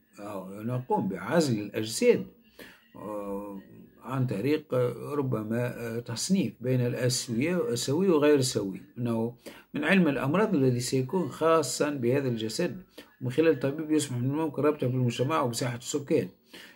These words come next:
إن الجسد المشبع بالعاطفة يخضع لتحليلات الأطباء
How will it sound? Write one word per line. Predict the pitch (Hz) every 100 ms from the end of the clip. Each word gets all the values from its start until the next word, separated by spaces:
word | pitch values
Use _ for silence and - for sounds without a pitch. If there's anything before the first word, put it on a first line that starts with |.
| -
إن | 135
الجسد | 110 107 98 165 123
المشبع | 104 127 131 - 90 90
بالعاطفة | 90 92 165 170 113
يخضع | 147 131 104
لتحليلات | 104 - 95 104 117 139 -
الأطباء | - 117 - 175 147 113